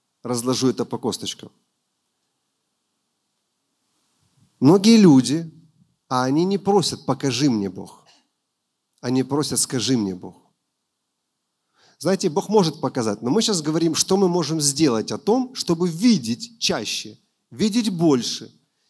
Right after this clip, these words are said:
видеть посерьезнее, помощнее. Первое. Нужно приучить себя к другому способу принятия слова от Бога через видение или ответа от Бога.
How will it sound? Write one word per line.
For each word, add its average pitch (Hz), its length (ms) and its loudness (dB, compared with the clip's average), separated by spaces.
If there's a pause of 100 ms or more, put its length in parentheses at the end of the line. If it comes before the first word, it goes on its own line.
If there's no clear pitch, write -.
(120)
видеть 196 440 -6
посерьезнее, 147 840 0
помощнее. 139 840 -4 (960)
Первое. 117 600 -4 (320)
Нужно 180 500 0 (220)
приучить 190 580 -4
себя 123 300 -4
к 113 80 -14
другому 160 480 2
способу 165 680 -2
принятия 151 960 0 (960)
слова 156 600 2
от 131 260 -8
Бога 117 440 0 (200)
через 170 560 -2
видение 123 760 -2
или 139 220 0
ответа 135 480 2
от 98 100 -10
Бога. 98 340 -10